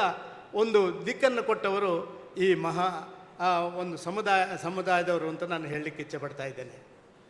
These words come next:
ಎರಡು ಎಕರೆ ಜಾಗ ಇದ್ದರೂ ಕೂಡ ಯಾರು ಕೂಡ ಹೆಚ್ಚಿನವರು ಯಾರು ಸಾಲಗಾರರಲ್ಲ, ಅಲ್ಲಿ ಇಲ್ಲಿ ಅಪವಾದಗಳಿರ್ಬೋದು. ಅಷ್ಟು ಸೂಕ್ಷ್ಮತೆಯಿಂದ ತಮ್ಮ ಆ ಜೋಡಣೆ, ತಮ್ಮ ಉತ್ಪಾದನೆ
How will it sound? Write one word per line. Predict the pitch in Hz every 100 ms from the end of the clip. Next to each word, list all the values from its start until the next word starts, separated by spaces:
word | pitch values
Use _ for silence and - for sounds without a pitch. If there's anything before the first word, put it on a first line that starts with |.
| - - - - - 165
ಎರಡು | 185 226 233
ಎಕರೆ | 226 220
ಜಾಗ | 202 190 202
ಇದ್ದರೂ | 226 196 202 214
ಕೂಡ | 214 214 214 - - - - - - - - - - - - - - - -
ಯಾರು | 135 160 196 214
ಕೂಡ | 214 202
ಹೆಚ್ಚಿನವರು | 190 175 175 220 208 196
ಯಾರು | 185 180 185
ಸಾಲಗಾರರಲ್ಲ, | 175 165 175 170 165 156 147 156 147
ಅಲ್ಲಿ | 139 160
ಇಲ್ಲಿ | 214 196
ಅಪವಾದಗಳಿರ್ಬೋದು. | 185 175 180 180 175 160 160 147 156 135 120 - - - - -
ಅಷ್ಟು | 240 247 - 277
ಸೂಕ್ಷ್ಮತೆಯಿಂದ | 240 277 - 254 262 262 254 247
ತಮ್ಮ | 254 233 226 220 180 - - - - - - - - - _ -
ಆ | 214 202 170
ಜೋಡಣೆ, | 180 247 240 202 147 - -
ತಮ್ಮ | 190 190
ಉತ್ಪಾದನೆ | 185 190 202 226 233 240